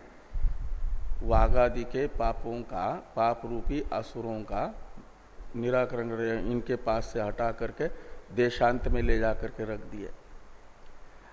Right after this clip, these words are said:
का मतलब उनका जो वेष्टि भाव था, उस वेष्टि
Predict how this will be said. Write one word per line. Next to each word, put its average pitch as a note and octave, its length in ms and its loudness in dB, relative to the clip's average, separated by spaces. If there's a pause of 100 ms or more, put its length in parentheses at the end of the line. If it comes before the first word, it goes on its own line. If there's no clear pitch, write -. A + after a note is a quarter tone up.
(140)
का A#2+ 100 6
मतलब B2 480 6
उनका B2 600 6
जो C3+ 180 10
वेष्टि A#2+ 560 4
भाव - 320 8
था, - 280 2 (1400)
उस C3+ 160 -2
वेष्टि C3 600 0